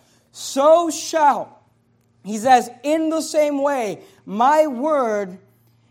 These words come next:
be that goeth forth out of my mouth." He says, "It shall not return unto me void, but it shall accomplish that which I please, and it shall prosper in the thing whereto I sent it."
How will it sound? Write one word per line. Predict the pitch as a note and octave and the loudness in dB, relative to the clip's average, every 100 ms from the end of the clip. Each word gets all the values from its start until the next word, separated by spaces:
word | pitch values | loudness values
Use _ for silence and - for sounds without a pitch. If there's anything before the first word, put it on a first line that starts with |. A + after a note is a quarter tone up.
| - | -14
be | E3+ C4 | -8 -2
that | B3+ A#3 G3 | 0 0 0
goeth | A#3 C4 B3+ - | -2 0 -2 -4
forth | C#4 A#3 A3 - | -2 0 -2 -4
out | A3 G#3+ | -2 -2
of | F3+ | -4
my | G#3+ A#3+ | -4 -4
mouth." | B3 A#3+ F#3 D3+ _ _ _ _ _ _ | -2 -2 -2 -6 _ _ _ _ _ _
He | C4 | -4
says, | B3 C4+ B3+ | 0 0 -2
"It | C4+ | -8
shall | C4 C#4 | -4 -2
not | B3+ C4 D#4 | 2 2 2
return | D4 C#4+ C#4+ D4 | -2 -6 -4 -2
unto | C4+ C4+ C4 | -2 -6 -6
me | A#3+ | -8
void, | G#3+ C4 A3+ D3 C3 _ _ _ _ - | -4 -2 -2 -6 -12 _ _ _ _ -6
but | A3 | 0
it | A#3+ B3 | 0 0
shall | C4 A#3+ | -2 0
accomplish | A#3 A#3+ C#4 C#4+ C#4 B3+ | -2 -2 -2 -2 -8 -2
that | B3 B3+ | 0 0
which | A3 G#3+ | -2 -2
I | G#3+ G#3 | -2 -2
please, | G#3+ C4 A3+ E3+ D3+ - _ _ - | -6 -6 -4 -6 -10 -18 _ _ -4
and | A#3 A#3+ | -2 0
it | C4 B3 | 0 -2
shall | B3 A#3 | -2 -2
prosper | A#3 C4 C#4 C#4 - A3 A3 | 0 2 4 2 -2 -6 -4
in | G#3+ G#3+ | -6 -6
the | G#3 | -6
thing | G#3+ B3 A#3 G#3 F3+ _ _ | -2 -2 -2 -6 -10 _ _
whereto | D#3+ E3 A3+ A#3 A#3 A3 F3+ F3 | -12 -4 -4 -4 -6 -6 -6 -8
I | F3+ F#3+ F3 | -8 -8 -10
sent | - G#3 G3 | -8 -6 -8
it." | C3 | -14